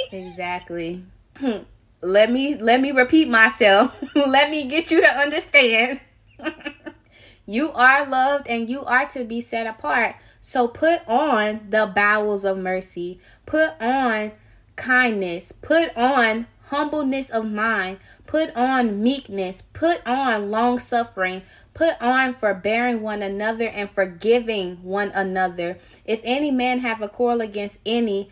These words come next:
even as Christ forgave you, so also do ye. I'm not finished yet. Verse fourteen, it says, "And above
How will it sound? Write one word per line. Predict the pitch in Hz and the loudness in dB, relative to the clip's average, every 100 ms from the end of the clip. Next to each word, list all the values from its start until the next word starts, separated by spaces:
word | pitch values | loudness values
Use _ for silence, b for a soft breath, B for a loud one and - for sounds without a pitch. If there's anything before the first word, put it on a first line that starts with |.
| b - | b -8
even | 240 277 269 | -4 -2 -2
as | 240 226 | -4 -6
Christ | - 247 240 240 | -4 -2 -2 -2
forgave | 220 196 214 214 202 | -6 -2 -2 0 -4
you, | 196 233 254 247 B B | -4 -4 -4 -4 B B
so | - 240 254 - | 2 4 4 2
also | 226 226 240 - 226 220 220 - | 0 0 -2 -2 2 4 2 -4
do | 180 220 214 202 196 | -4 0 2 0 -2
ye. | 190 185 214 190 190 b b b | -8 -8 -6 -6 -8 b b b
I'm | 214 240 | 2 2
not | 254 226 233 | 2 -2 -2
finished | 247 240 226 - | -4 -2 -4 -2
yet. | 202 190 | 0 0
Verse | 185 208 247 254 | 0 0 0 -2
fourteen, | 254 247 247 269 254 | -4 -4 -4 -6 -4
it | 240 | -4
says, | 240 240 220 214 214 | -4 -2 0 0 -2
"And | 214 226 | -2 0
above | 220 190 233 277 | 0 4 4 4